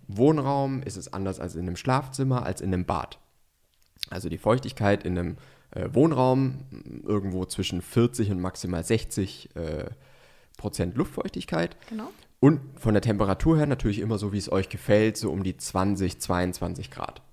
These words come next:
Speaker 2: Mhm.
Speaker 1: Im Bad wahrscheinlich noch ein Stückchen wärmer, ne? Und auch die Luftfeuchtigkeit wird da ein bisschen höher sein. Beim Schlafen oder im Schlafzimmer wird's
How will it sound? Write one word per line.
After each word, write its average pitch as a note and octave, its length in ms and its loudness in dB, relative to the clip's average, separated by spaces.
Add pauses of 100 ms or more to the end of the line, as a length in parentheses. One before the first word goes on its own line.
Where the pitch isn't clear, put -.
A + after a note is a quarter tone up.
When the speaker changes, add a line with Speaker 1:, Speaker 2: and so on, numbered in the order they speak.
(300)
Speaker 2:
Mhm. G#3+ 160 -6
Speaker 1:
Im F#2+ 120 -2
Bad F2+ 300 2
wahrscheinlich G2 300 2
noch F2 100 -2
ein F2 80 -2
Stückchen - 440 -8
wärmer, D#3 500 -2
ne? C#3 120 2
Und C3+ 120 0
auch - 100 -2
die - 120 -4
Luftfeuchtigkeit D3+ 760 -4
wird D3+ 140 -6
da C#3 80 -4
ein C#3+ 100 -6
bisschen D3 280 -6
höher D#3 220 -6
sein. D#3+ 260 -8 (800)
Beim F#2 140 -2
Schlafen B2 520 -2
oder G#2 200 2
im B2 120 0
Schlafzimmer D3 720 -4
wird's G2+ 340 -6